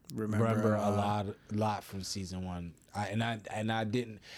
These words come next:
Speaker 2: I was like, "Damn, I feel like I might have to watch season one again."
Speaker 1: No, they
Speaker 2: I was
Speaker 1: do a, they do a decent
Speaker 2: All right,
Speaker 1: recap.
Speaker 2: that's good.
Speaker 1: 'Cause I was worried about the same thing. 'Cause I was
Speaker 2: Yeah.
Speaker 1: gonna watch season one.
Speaker 2: Yeah, that's why
Speaker 1: and
Speaker 2: I was
Speaker 1: then
Speaker 2: that, why I didn't watch it. I was, I think I was actually gonna start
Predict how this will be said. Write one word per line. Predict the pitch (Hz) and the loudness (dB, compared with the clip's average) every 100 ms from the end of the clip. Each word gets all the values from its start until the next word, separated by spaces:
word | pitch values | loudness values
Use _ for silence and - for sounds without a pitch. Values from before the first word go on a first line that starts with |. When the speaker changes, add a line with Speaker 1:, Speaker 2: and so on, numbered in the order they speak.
| - | -8
Speaker 2:
I | 113 | -4
was | 120 | 0
like, | 101 85 | 0 0
"Damn, | 110 101 92 | 2 2 0
I | 95 | -4
feel | - 131 | 0 2
like | 117 | 2
I | 98 | -2
might | 101 101 | -2 -2
have | 98 | -2
to | 92 | -4
watch | 92 92 | -6 -6
season | - 95 85 87 | -6 -6 -6 -8
one | 85 | -6
again." | 123 | -4
Speaker 1:
No, | 127 110 | -2 0
they | 110 | 0
Speaker 2:
I | 107 | 2
was | 123 | 2
Speaker 1:
do | 120 113 | 2 0
a, | |
they | 110 113 | 0 -2
do | 120 107 | 0 0
a | |
decent | 104 104 104 | 0 -2 0
Speaker 2:
All | 110 | 0
right, | 98 | 0
Speaker 1:
recap. | 110 | 0
Speaker 2:
that's | 98 92 | -2 -4
good. | 95 87 80 - | -8 -10 -12 -8
Speaker 1:
'Cause | 117 101 | -4 -2
I | |
was | 101 101 | -2 -2
worried | 104 98 | -2 -2
about | 98 98 101 | -2 -4 -4
the | |
same | - 98 | -4 -4
thing. | 98 95 | -4 -2
'Cause | 110 | 2
I | 117 | 4
was | 107 98 | 4 0
Speaker 2:
Yeah. | |
Speaker 1:
gonna | 120 | -2
watch | 107 107 104 - | -2 -2 -2 -2
season | 101 98 98 | -2 -4 -4
one. | 98 120 | 0 2
Speaker 2:
Yeah, | 135 | 2
that's | 123 - | 0 0
why | 139 127 | 2 2
Speaker 1:
and | |
Speaker 2:
I | 110 | 2
was | 101 | 2
Speaker 1:
then | 127 | 0
Speaker 2:
that, | - 113 | 0 0
why | 120 117 | 2 0
I | |
didn't | 104 131 120 | 0 -2 0
watch | 117 113 - | 0 0 -2
it. | 107 | -2
I | 107 | -2
was, | 104 101 120 | -4 -6 -6
I | 110 | -4
think | 151 147 | 0 0
I | |
was | 110 110 | 0 -2
actually | 110 - 110 | -4 -4 -4
gonna | 101 98 | -4 -4
start | 92 - 104 | -8 -6 -6